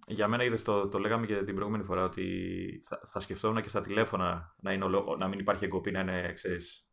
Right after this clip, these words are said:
ενιαίο το περιθώριο. Οπότε στο tablet μου κάθεται καλύτερα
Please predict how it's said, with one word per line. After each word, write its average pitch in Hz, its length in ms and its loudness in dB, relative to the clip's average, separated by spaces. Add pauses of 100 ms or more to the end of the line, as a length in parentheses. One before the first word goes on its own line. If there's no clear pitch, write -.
(100)
ενιαίο 95 380 0
το 92 100 -2
περιθώριο. 95 680 -2 (480)
Οπότε - 300 -4
στο 123 260 -4
tablet 123 300 2
μου 113 80 -2
κάθεται - 260 2
καλύτερα 92 640 2